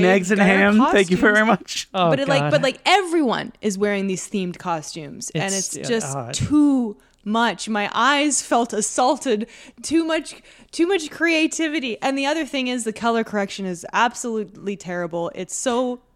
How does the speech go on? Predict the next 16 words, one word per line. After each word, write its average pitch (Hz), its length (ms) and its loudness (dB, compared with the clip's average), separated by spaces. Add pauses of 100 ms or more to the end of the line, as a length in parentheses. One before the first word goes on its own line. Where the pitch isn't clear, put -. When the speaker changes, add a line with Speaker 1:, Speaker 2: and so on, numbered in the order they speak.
Speaker 1:
dull. 226 580 0
Why 330 420 2
Speaker 2:
So 226 100 6
Speaker 1:
is 151 40 4
it 160 40 0
Speaker 2:
this 254 120 6
Speaker 1:
not 311 120 2
more 233 100 6
Speaker 2:
was 220 160 8
the 190 100 -6
Speaker 1:
colorful? 320 300 4 (120)
Speaker 2:
last 175 480 4
movie 151 420 6
the 127 120 2
director 135 440 2
made, 120 600 2